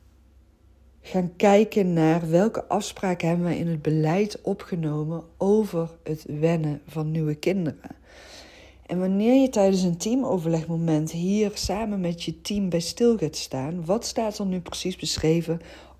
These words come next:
over het wennen in ons beleid? Ga daarin dan ook die coachende vragen stellen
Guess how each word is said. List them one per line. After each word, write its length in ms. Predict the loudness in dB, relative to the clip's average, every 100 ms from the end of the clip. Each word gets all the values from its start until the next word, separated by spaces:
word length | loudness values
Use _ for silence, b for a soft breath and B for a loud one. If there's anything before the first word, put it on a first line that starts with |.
| 6
over 280 | 6 4 -2
het 140 | -2
wennen 500 | 4 6 6 0 -2
in 200 | -2 0
ons 200 | 0 0
beleid? 560 | -2 -2 -6 -12 -20 -20 -20 _ _ -20 -20 -20 _ _ _ -20 -20 B B B B
Ga 300 | -2 -2 2
daarin 520 | 4 6 6 6 6
dan 240 | 4 2 2
ook 240 | 0 0
die 160 | -4 -2
coachende 500 | 0 0 -2 -2 -4
vragen 480 | -2 0 2 0 -2
stellen 480 | -4 -8 -10 -12